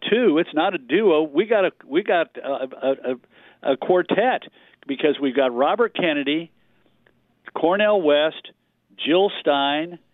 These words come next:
and Joe Manchin, or if not Joe Manchin, then another candidate of the No Labels Party, and, and that could be a problem because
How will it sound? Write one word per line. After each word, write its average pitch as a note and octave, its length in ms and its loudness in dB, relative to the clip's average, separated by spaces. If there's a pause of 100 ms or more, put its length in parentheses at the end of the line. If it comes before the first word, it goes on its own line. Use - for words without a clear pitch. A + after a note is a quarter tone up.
(340)
and C3+ 180 -4
Joe E3 200 4
Manchin, E3+ 580 -2 (500)
or C3 360 2
if B2+ 200 -8
not D3 200 0
Joe C#3+ 180 2
Manchin, D3 460 -2
then C3+ 180 2
another C#3 400 0
candidate C#3+ 560 0
of C3 160 -2
the B2 80 -2
No C3 240 2
Labels D3 560 2
Party, A#2 380 -2 (400)
and, C#3 260 -2
and C3 280 0
that G3+ 200 0
could F3 140 -2
be C#3 100 0
a A#2 80 0
problem G#2+ 460 0
because - 260 -2